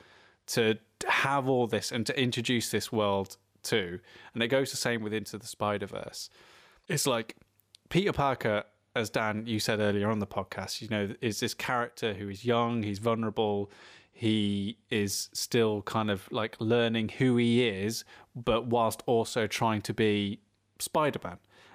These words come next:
and dealing with all, while other, everyone else around him, in terms of superhero-wise, has already gone through that sort of that m-, moral philosophy of what it takes to do the right thing.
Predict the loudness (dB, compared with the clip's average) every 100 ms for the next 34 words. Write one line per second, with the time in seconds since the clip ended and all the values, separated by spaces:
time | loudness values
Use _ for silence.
0 | -14 -4 0 0 -2 -6 -10 -2 2 4
1 | 4 4 4 2 2 4 4 2 0 -6
2 | -20 -20 -6 0 2 2 2 0 2 0
3 | 4 4 2 0 0 0 0 -2 -6 -8
4 | -10 _ -20 -20 _ _ _ -4 -2 0
5 | 0 0 -4 -6 -6 _ -6 -2 -2 0
6 | 4 4 2 2 0 0 -4 -6 0 2
7 | 4 2 0 0 0 -2 -2 -2 0 0
8 | -2 _ -20 -20 -20 _ _ -4 0 0
9 | 0 -2 -4 -6 -6 0 2 4 2 0
10 | -2 -2 -2 -6 -2 -2 -2 -6 -2 0
11 | 0 -2 -4 -4 -4 -4 -4 0 0 0
12 | -2 2 2 4 2 0 -4 0 0 0
13 | -8